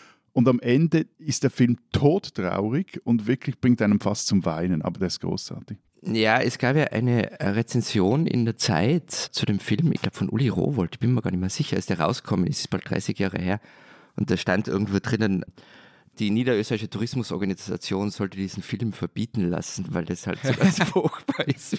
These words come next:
Speaker 3: Das wäre in Nieder-, Niederösterreich wahrscheinlich sogar möglich, dass
Speaker 2: Ja.
Speaker 3: da eine Tourismusorganisation einen Film verbietet.
Speaker 2: Ich bin ja diese Drehorte vom Film einmal abgefahren für eine Reportage. Also ich hab das einfach nachgestellt.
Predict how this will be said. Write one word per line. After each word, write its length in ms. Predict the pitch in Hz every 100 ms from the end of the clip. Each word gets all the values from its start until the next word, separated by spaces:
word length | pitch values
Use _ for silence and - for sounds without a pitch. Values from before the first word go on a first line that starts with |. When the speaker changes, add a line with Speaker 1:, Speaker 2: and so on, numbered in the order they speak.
| 311
Speaker 3:
Das 200 | 165 330
wäre 240 | 156 185 196
in 140 | 170
Nieder-, 160 | 180 175
Niederösterreich 680 | 165 180 175 185 - 165 170
wahrscheinlich 340 | 156 - 143
sogar 220 | 147 123 123
möglich, 500 | 156 277 - 117 -
dass 160 | -
Speaker 2:
Ja. 140 | 123 -
Speaker 3:
da 80 |
eine 100 | 123
Tourismusorganisation 1080 | 127 131 123 127 - 117 123 - 117 147 117
einen 180 | 123 110
Film 260 | - 123 104
verbietet. 560 | 131 113 104 95 107
Speaker 2:
Ich 140 | 123 -
bin 100 | 180
ja 80 |
diese 300 | 156 135 123
Drehorte 920 | - - 101 151 202 - 98 - 98
vom 180 | 85 104
Film 320 | - 147 185
einmal 200 | 87 90
abgefahren 640 | - - - - 85 80 87
für 160 | -
eine 80 | 85
Reportage. 720 | 92 98 - 92 80 80 -
Also 160 | - 90
ich 120 | 92
hab 120 | 101
das 120 | - 98
einfach 280 | 85 95
nachgestellt. 460 | 98 98 - -